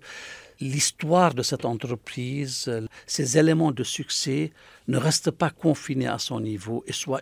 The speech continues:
utiles pour d'autres, pour non seulement les faire connaître, mais en tirer les bonnes leçons, les leçons des bonnes pratiques et aller ailleurs.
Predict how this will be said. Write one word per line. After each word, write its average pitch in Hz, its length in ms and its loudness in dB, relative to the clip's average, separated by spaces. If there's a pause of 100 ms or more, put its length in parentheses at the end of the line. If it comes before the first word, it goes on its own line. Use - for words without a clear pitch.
(120)
utiles 131 400 -2
pour 78 220 -6
d'autres, - 520 -8
pour 180 220 8 (160)
non 165 160 4
seulement 170 320 2
les 147 140 4
faire 123 260 -2
connaître, 147 320 0
mais 156 80 6
en 165 100 4
tirer 170 380 -2
les 143 140 4
bonnes 110 240 -2
leçons, 110 320 -4
les 131 140 2
leçons 143 280 -2
des 131 140 0
bonnes 113 220 -4
pratiques - 500 -10
et 143 80 -4 (100)
aller 123 320 2
ailleurs. 76 500 -6